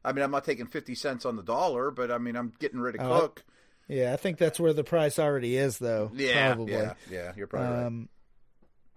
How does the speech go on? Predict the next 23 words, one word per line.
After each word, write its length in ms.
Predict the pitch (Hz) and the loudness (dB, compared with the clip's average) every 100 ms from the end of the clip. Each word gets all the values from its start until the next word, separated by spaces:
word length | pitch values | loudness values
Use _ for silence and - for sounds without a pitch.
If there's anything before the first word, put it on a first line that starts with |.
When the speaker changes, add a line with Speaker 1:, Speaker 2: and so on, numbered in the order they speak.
| - - _ _ _ _ _ - | -20 -20 _ _ _ _ _ -4
Speaker 1:
But 140 | 131 | -2
Hawk's 360 | 135 151 196 - | 4 4 4 4
a 60 | |
Speaker 2:
I 20 | 185 | 2
Speaker 1:
buy, 320 | 113 120 120 | 2 0 0
I 60 | 117 | -2
guess. 500 | 117 131 175 - - - - - _ - - | -2 -2 -4 -8 -18 -20 -20 -20 _ -14 6
Speaker 2:
Hawk's 240 | 202 220 | 10 10
certainly 380 | - 190 180 170 | 10 8 8 6
a 60 | 151 | 6
buy. 280 | 147 147 | 6 6
I 40 | 147 | 4
mean, 160 | 151 | 4
we've 160 | 151 156 | 2 0
seen 200 | - 143 | 0 -2
his 100 | 131 | 0
Speaker 1:
Yeah. 60 | - | 0
Speaker 2:
price 260 | 143 139 | 2 2
go 200 | - 147 | 2 4
up 200 | 135 131 | 4 4
as 180 | 147 127 | -2 -2
well. 320 | 160 165 156 | 2 4 4
I, 160 | 151 143 | 4 2